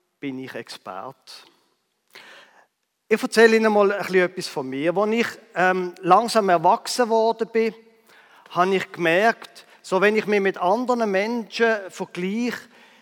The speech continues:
ich bin ein überdurchschnittlich hilfsbereiter Mensch. Wenn jemand Hilfe braucht, ich bin da, das ist noch heute so, wenn meine Frau ein Problem am Computer hat, ich lasse alles stehen und liegen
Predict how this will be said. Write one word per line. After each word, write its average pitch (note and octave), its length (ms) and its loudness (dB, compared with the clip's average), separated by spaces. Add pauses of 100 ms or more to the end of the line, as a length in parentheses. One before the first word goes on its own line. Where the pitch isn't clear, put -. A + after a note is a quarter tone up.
(120)
ich G#3+ 260 -6
bin G#3+ 200 0
ein G#3 180 -2
überdurchschnittlich G3+ 1300 -2 (160)
hilfsbereiter C#3+ 1120 -6 (160)
Mensch. A2 580 -16 (920)
Wenn F3+ 200 -2
jemand G3+ 280 0
Hilfe A#3 380 0
braucht, A#3 460 -4 (200)
ich G3 260 -8
bin F#3 120 -6
da, G3 120 0
das A3 140 -2
ist A3 40 -4
noch G3 120 2
heute G#3+ 220 0
so, F#3+ 220 4
wenn F#3+ 140 6
meine F#3+ 120 0
Frau A3 420 10
ein A#3 140 6 (180)
Problem G#3 400 6
am A#3+ 160 6
Computer A3 580 -2
hat, A3+ 180 2 (280)
ich D#3 160 -10
lasse D#3 240 -6
alles A#3+ 340 6
stehen A3+ 280 8
und G#3 180 2
liegen G3+ 400 2